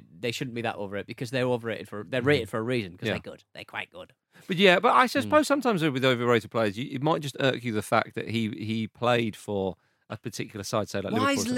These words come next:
Speaker 1: Leon Best not getting the nod
Speaker 2: Yeah.
Speaker 1: for Spurs?
Speaker 2: Exactly. Where's old
Speaker 1: Why aren't they
Speaker 2: Bestie?
Speaker 1: get-, why aren't they signing him?
Speaker 2: Yeah, that's true.
Speaker 1: <laughs>
Speaker 2: Um, yeah, so I think sometimes, you know, maybe no one has said that
Speaker 1: Yeah.
Speaker 2: they were particularly brilliant or anything like that, but you just look at them playing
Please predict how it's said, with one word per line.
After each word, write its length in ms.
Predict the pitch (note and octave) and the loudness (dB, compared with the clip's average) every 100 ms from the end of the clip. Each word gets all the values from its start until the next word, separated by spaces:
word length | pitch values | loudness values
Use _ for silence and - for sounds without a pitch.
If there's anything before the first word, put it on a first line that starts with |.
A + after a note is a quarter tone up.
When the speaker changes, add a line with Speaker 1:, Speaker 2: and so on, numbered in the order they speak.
| B3+ | 4
Speaker 1:
Leon 240 | B3+ A3+ | 4 2
Best 400 | D#3+ A#3 G3+ - | 2 2 2 4
not 180 | G3 D3+ | 2 2
getting 240 | C#3+ C3+ | -4 -2
the 80 | B2 | -2
nod 380 | A#2 G#2+ F2+ - | -2 -2 -4 -10
Speaker 2:
Yeah. 640 | - F#2+ E2 D#2+ D#2+ D#2 D2+ _ | -8 -6 -6 -6 -8 -12 -16 _
Speaker 1:
for 180 | - - | -14 -4
Spurs? 680 | - - E3 C3 C3+ B2 - | -4 -2 -2 0 0 0 -2
Speaker 2:
Exactly. 640 | D4+ G#4 A3+ - G#2+ F#2 A2 | -4 -6 -6 -4 -6 -6 -10
Where's 220 | E3+ B3 | -10 -4
old 180 | G3+ G3 | -2 0
Speaker 1:
Why 120 | F#3 | 0
aren't 120 | A#3+ A3+ | 0 0
they 120 | G#3+ | 0
Speaker 2:
Bestie? 20 | |
Speaker 1:
get-, 200 | F3+ C#3 | -2 -2
why 80 | G3 | -2
aren't 160 | A3 A3 | -2 -2
they 60 | |
signing 420 | G#3 A3+ G#3+ G3+ G#3+ | -2 -2 -2 -2 -2
him? 280 | G3 C3 A#2 | -4 -2 0
Speaker 2:
Yeah, 240 | G2+ G2 | 0 0
that's 240 | F2 A2 - | -4 -10 -12
true. 320 | - F#2+ F2+ - - - | -10 -8 -8 -6 -6 -4
Speaker 1:
<laughs> 320 | D#3+ - F3+ | -4 -2 -2
Speaker 2:
Um, 500 | - A2+ G#2+ G#2+ - - - | 0 2 2 2 -2 -4 -6
yeah, 220 | F3+ G#3 | 0 0
so 160 | - - | 2 0
I 100 | G#3 | 0
think 220 | B3+ A#3+ | -2 -2
sometimes, 500 | G#3+ G#3+ F#3 D3+ C3 | 0 0 4 2 2
you 40 | C3+ | 2
know, 160 | B2 | 2
maybe 380 | A2+ C#3+ F3 F3 | 4 4 4 2
no 300 | D#3 D3 D3 | 2 2 2
one 180 | C#3+ C#3 | 0 -2
has 360 | A#2 A#2 G#2 - _ _ _ | -2 -2 -2 -10 _ _ _
said 600 | - F3+ F3 A2 - - _ | 0 4 4 4 -2 -20 _
that 100 | C3+ A#2+ | -4 2
Speaker 1:
Yeah. 60 | |
Speaker 2:
they 160 | A#2+ A2+ | 4 4
were 120 | A2 | 2
particularly 540 | B2 - - A2 G#2+ | -4 -10 -10 -10 -12
brilliant 420 | F#2+ B2+ A#2 A2+ A2+ | -8 -2 0 0 0
or 80 | |
anything 240 | A2+ A2 A2 | -2 -2 -6
like 100 | A2 | -2
that, 140 | - | -2
but 80 | A2+ | -2
you 100 | A#2+ | -4
just 160 | B2+ C#3 | -4 -2
look 160 | D3 | -2
at 80 | B2 | -2
them 160 | A2+ G2+ | -4 -4
playing 480 | C3 D3+ D3 C#3 | -2 2 2 2